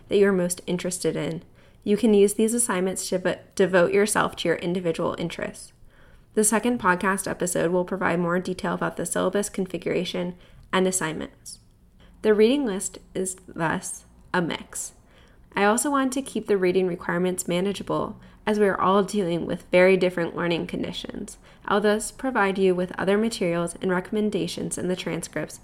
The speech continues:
that you may want to explore, but aren't mandatory. Education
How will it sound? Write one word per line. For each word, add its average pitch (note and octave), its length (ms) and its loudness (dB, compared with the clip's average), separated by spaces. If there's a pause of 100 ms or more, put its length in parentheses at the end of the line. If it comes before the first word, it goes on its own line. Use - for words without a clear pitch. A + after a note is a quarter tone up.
(260)
that - 160 -4
you G3+ 100 4
may E3+ 160 2
want E3 260 -2
to - 120 -6
explore, - 600 -6 (560)
but F3 100 4
aren't D#3+ 260 4 (140)
mandatory. E3 760 -4 (880)
Education G#3+ 800 0